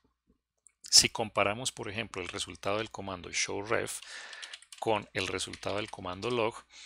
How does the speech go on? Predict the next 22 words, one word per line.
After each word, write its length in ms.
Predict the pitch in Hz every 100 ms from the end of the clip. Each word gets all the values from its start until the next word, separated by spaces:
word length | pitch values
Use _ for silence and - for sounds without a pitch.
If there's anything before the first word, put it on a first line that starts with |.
| - -
nos 160 | 104 98
vamos 320 | 92 101 107
a 60 |
dar 140 | 98 101
cuenta 320 | 104 98 107
que 100 | 92
aquí 200 | - 98
nos 160 | 95 101
dice 360 | 98 113 107 -
que 280 | - 113 - -
el 200 | 107 92
apuntador 760 | 85 98 90 - 87 92 113 - - - 107
head 220 | 95 80 - _ -
está 520 | 90 - 101 95 - -
sobre 580 | - - 95 87 90 92
este 220 | - -
commit, 380 | - 127 120 -
que 260 | - 117 87
es 160 | -
el 100 | 98
mismo 320 | 107 117 131
commit 380 | - 139 120 -